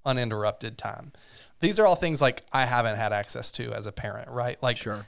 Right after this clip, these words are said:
Speaker 1: I haven't, it's been a long time since I've really played board games. My wife and I had a vacation where we went, we were able to get away together and play some two-player things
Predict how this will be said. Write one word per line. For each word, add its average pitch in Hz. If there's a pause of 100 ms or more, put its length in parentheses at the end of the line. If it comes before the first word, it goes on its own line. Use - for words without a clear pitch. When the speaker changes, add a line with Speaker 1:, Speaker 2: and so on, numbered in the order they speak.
Speaker 1:
I 135
haven't, 156
it's 160
been 131
a 104
long 113
time 117
since 113
I've 107
really 107
played 113
board 110
games. 110
My 120
wife 120
and 113
I 104
had 104
a -
vacation 107 (360)
where 113
we 107
went, 107
we 135
were 127
able 117
to 113
get 110
away 107
together 107
and 104
play 104 (320)
some 123
two-player 131
things 110